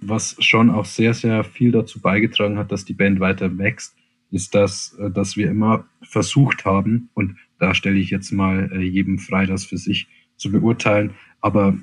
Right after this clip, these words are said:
äh, möglichst professionelle Videos, äh, Produktion und so weiter am Start zu haben und, ähm, ja, einfach ein bisschen abzuwägen, was man macht, ne? Also ich habe auch ganz klar irgendwann gesagt zu unserem Booking-Agenten, ähm,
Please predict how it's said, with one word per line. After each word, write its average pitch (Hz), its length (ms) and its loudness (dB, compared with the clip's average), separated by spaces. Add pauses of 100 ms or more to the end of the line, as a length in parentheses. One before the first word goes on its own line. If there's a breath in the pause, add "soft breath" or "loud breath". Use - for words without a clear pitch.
(240)
äh, 101 120 2
möglichst 107 460 2
professionelle 101 1080 0
Videos, 104 680 -4
äh, 92 220 0
Produktion 101 640 -4
und 98 100 2
so 95 100 -6
weiter 95 480 0
am 98 140 -4
Start 98 320 2
zu 92 180 -4
haben 92 300 -4 (400 soft breath)
und, 98 640 0
ähm, 92 460 -4 (480)
ja, 101 180 4
einfach 98 220 2
ein - 80 -6
bisschen 101 240 -2
abzuwägen, 98 760 0
was 101 280 -2
man 87 240 4
macht, 82 320 -2
ne? 92 80 0
Also 92 340 0
ich 92 220 -2
habe 104 220 -2
auch 98 220 -2
ganz 104 320 0
klar 101 340 0
irgendwann 98 460 0
gesagt 107 540 0
zu - 100 -14
unserem 101 320 0
Booking-Agenten, 101 1300 0
ähm, 98 640 0